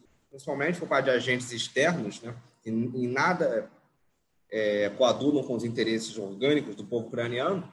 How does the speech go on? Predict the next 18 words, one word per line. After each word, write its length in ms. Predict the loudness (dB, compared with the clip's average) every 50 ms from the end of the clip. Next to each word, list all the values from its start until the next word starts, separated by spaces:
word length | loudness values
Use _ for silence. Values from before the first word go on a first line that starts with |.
| -20 _
apenas 300 | _ -2 0 2 2 2
no 80 | 0 -2
sentido 500 | -2 0 0 0 0 0 0 -2 -2 -2
de, 240 | -4 -4 -4 -4 -6 -8 -14 -20 _ _ _ _ _
é, 200 | -2 0 0 0 2
fomentar 400 | 0 0 2 2 0 0 0 -2
esse 80 | -2
grande 260 | 0 0 0 0 0 -4
projeto 560 | -2 2 2 2 4 6 4 4 4 2 -2
de 100 | -8 -8
fragmentação 1300 | -4 0 0 2 2 2 0 0 0 -2 -2 -2 -2 -4 -4 -2 -6 -8 -8 -6 -6 -6 -6 -6 -4
da, 360 | -2 -2 -2 -2 -2 -6 -10 -18 _ _ -20 -20 -20 _ _ _ _ _ -20 -20 -20 _ _ _ _ -20 _ _ _ _ _ _ _ -20 -8 -4
da 80 | -4
Rússia, 400 | -4 -2 -4 -4 -4 -4 -8 -10 -14 -20 _ _ _ _ _ _ _ _ -20 -20 _ _ _ _ _
a, 300 | -4 -2 -2 -2 -2 -2
através 560 | -2 0 2 2 2 4 4 4 4 4 0
das 140 | -2 -6 -4
suas 920 | -2 0 0 0 0 0 2 2 2 2 2 0 -2 -4 -8 -10 -12 -14